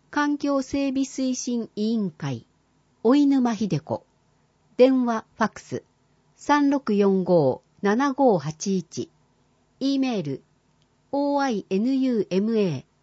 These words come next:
アットマークケーエードットビーエーワイエヌイーティードットエヌイードット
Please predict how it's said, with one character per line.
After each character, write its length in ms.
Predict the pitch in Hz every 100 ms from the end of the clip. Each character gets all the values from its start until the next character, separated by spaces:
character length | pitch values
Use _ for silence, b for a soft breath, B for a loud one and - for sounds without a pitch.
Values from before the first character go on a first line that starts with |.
| _
ア 80 | 185
ッ 60 | -
ト 120 | 240
マ 160 | 220
ー 60 | 180
ク 280 | - 143 135 _ _ _ -
ケ 260 | 285 277
ー 80 | 269
エ 160 | 254 170
ー 40 | - -
ド 100 | 180
ッ 60 | -
ト 180 | - 165 - _ -
ビ 320 | 254 285 277
ー 160 | 262 185
エ 80 | -
ー 60 |
ワ 120 | 226 254
イ 160 | 247 -
エ 80 | 220
ヌ 140 | 240
イ 180 | 233 226
ー 20 |
テ 160 | - 208
ィ 140 | 165
ー 40 | 123 _ _
ド 80 | 180
ッ 60 | - _
ト 200 | 185 - _ _
エ 100 | 220
ヌ 160 | 247 285
イ 260 | 262 165 - _
ー 40 |
ド 80 | 180
ッ 60 | - -
ト 180 | 240